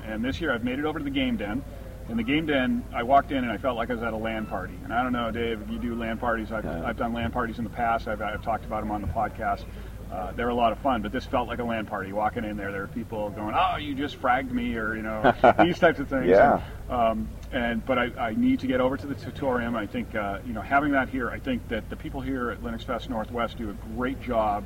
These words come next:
Speaker 1: in terms of all the different activities that they offer and the way it's spread out. I, I mean, I talked about the fact that it was standing room only in a lot of these sessions,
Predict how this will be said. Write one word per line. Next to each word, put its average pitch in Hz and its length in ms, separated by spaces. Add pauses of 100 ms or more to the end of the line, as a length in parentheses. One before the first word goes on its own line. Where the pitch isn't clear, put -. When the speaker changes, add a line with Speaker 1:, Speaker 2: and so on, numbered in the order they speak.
(140)
Speaker 1:
in 107 160
terms 123 340
of 107 160 (440)
all 135 140
the 139 100
different 127 280
activities 135 560
that 113 100
they 104 180
offer 117 520 (480)
and 123 260
the 127 60
way 156 160
it's - 160
spread 143 260
out. 139 340
I, 117 140 (100)
I 123 60
mean, 113 160
I 110 60
talked 143 180
about 120 180
the - 60
fact 110 300
that 101 240 (880)
it 139 40
was 117 100
standing 135 260
room 117 160
only 123 220
in 107 80
a 107 40
lot 107 220
of 101 60
these 98 140
sessions, 117 440